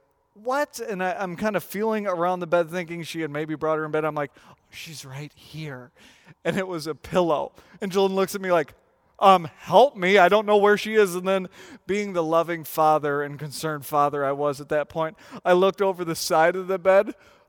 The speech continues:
like she had <laughs> fallen off. Uh, "She's not down there,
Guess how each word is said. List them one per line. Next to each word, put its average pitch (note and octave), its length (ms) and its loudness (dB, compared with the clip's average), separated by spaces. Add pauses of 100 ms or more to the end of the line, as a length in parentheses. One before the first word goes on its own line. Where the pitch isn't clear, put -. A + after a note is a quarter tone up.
(120)
like G#3 280 4
she B3+ 220 -4
had A3+ 180 4
<laughs> - 180 -16
fallen G3+ 480 8
off. A3 500 8 (260)
Uh, G#3 100 -12 (160)
"She's E3 320 -14
not E3 260 -10
down F#3 300 -6
there, G3+ 400 -6